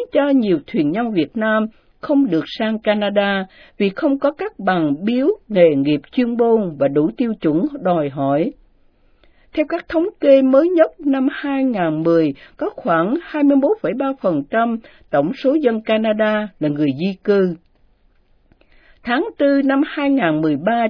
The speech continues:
chính quyền Toronto lại còn tỏ ra mềm dẻo hơn nữa đối với các người di cư vì lý do học hành hay làm việc, có bằng kỹ sư, kiến trúc hay thợ mộc và cả đầu bếp nữa,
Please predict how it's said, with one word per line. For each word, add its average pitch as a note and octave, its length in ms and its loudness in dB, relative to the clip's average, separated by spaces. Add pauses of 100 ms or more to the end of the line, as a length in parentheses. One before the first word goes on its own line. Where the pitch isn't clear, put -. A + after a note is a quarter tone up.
chính C#4 240 0
quyền A3 240 2
Toronto G#3+ 560 0 (420)
lại D#3 180 0
còn F3 200 0
tỏ E3+ 200 2
ra C#4 180 0
mềm F3 420 0
dẻo D3 300 0
hơn D4 340 0
nữa D#3+ 240 2
đối C4 200 4
với E4 140 -4
các A4 200 -8
người E3 260 0
di A#3+ 180 -4 (100)
cư B3 300 4 (360)
vì E3+ 140 0
lý G#3+ 300 -2
do B3 280 0
học E3+ 220 -8
hành A#3+ 360 -2
hay A3 240 -4
làm D3+ 220 -4
việc, D3+ 300 -2 (280)
có B3 200 -6
bằng D#3 160 -4
kỹ D#3 240 -2 (160)
sư, A3 280 2 (160)
kiến B3 220 -2 (100)
trúc D4+ 180 -4 (260)
hay A3+ 260 -4
thợ D3 180 -2
mộc D#3+ 280 0 (340)
và D3 180 -2
cả C#3+ 160 -6 (100)
đầu C#3 240 -4
bếp D4 220 -2
nữa, D#3+ 420 0